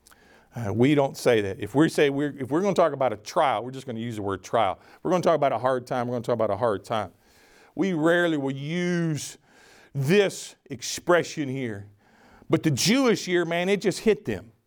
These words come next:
'Cause they use cups to represent all kind of things. They use cups, particularly marriage. A devout or Hasidic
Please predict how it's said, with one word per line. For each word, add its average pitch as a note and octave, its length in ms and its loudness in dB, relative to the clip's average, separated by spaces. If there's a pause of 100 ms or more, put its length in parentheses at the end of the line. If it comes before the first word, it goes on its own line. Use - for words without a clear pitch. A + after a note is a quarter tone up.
(640)
'Cause C3+ 160 4
they F#3 140 6
use G3 320 -2
cups - 480 2
to C#3+ 100 -8
represent C#3+ 580 0
all B2+ 160 4
kind D3+ 360 -4
of A#2 100 -6
things. G2+ 460 -10 (800)
They E3+ 140 2
use D#3+ 300 0
cups, - 600 0 (260)
particularly F3 580 -2
marriage. C#3 440 0 (520)
A D3 240 2
devout D#3+ 640 2
or D3 180 -6
Hasidic G3 640 0